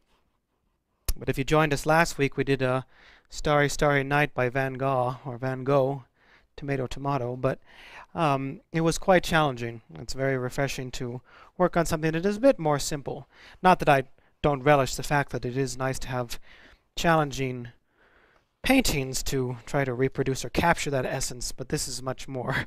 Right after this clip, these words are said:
<laughs> relaxing in the sense of we're just painting some happy little flowers. It is springtime after all, and what better way to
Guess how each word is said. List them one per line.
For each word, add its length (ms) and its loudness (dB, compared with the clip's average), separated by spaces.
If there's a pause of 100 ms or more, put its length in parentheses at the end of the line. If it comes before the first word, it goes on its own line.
(100)
<laughs> 140 -16
relaxing 680 -2 (720)
in 100 -6
the 80 -4
sense 400 -6
of 360 -8
we're 160 -4
just 260 -2
painting 300 0
some 300 -8
happy 360 -2
little 220 -2
flowers. 720 -12 (840)
It 120 -12
is 140 -4
springtime 680 -4
after 320 -2
all, 220 6
and 140 -2
what 180 -2
better 200 0
way 200 0
to 300 -6